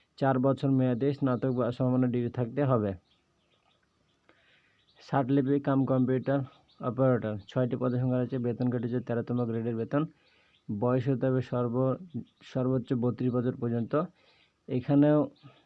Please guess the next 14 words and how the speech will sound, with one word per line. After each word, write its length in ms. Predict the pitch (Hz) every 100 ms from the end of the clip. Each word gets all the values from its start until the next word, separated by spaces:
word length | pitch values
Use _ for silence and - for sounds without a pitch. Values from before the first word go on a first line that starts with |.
| _ _ _ _ _ _ _ _ _ _ _
স্নাতক 380 | _ 139 127 139
থাকতে 360 | 135 131 117
হ-, 140 | 127 123
স্নাতক 380 | - 135 127 135
পাস 160 | 135 127
থাকতে 280 | 117 -
হবে 160 | 117 120
এবং 160 | 131 127
কম্পিউটার 440 | 127 120 123 127
চালানোর 380 | 123 120 120 120
ব্যা-, 240 | 117 117 _ _ _ -
দক্ষতা 360 | 123 127 139 123
থাকতে 320 | 123 120 143
হবে। 340 | 147 135 107